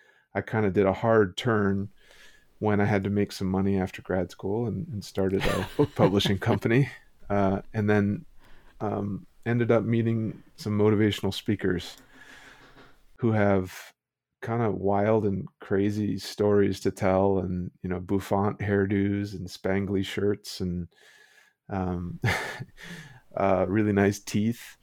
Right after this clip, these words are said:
Speaker 2: <laughs>
Speaker 1: and all that. And I realized that they don't know how to write books. And so that's how I stumbled into kind of writing books for and with some really high level folks.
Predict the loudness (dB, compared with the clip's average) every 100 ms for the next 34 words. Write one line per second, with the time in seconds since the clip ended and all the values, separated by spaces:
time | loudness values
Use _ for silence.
0 | -6 -6 -18 -20 -4 2 4 4 6 4
1 | 2 -4 -20 -20 -4 0 0 0 -4 -2
2 | 2 4 4 2 0 -4 0 2 4 2
3 | 2 2 2 2 0 0 0 -2 -16 -18
4 | -20 _ -12 -6 -4 -4 -2 -2 0 0
5 | -2 -2 -2 0 0 0 -2 -4 -2 0
6 | 0 -2 -4 -12 -20 _ -10 -8 -6 -8
7 | -4 0 2 2 0 -4 -4 -2 -2 -4
8 | -8 4 6 8 6 4 2 0 2 2
9 | 0 -6 -18 -20 _ _ _ -20 -20 _
10 | _ -14 -4 2 4 4 2 4 4 2
11 | 0 4 4 2 -8 -14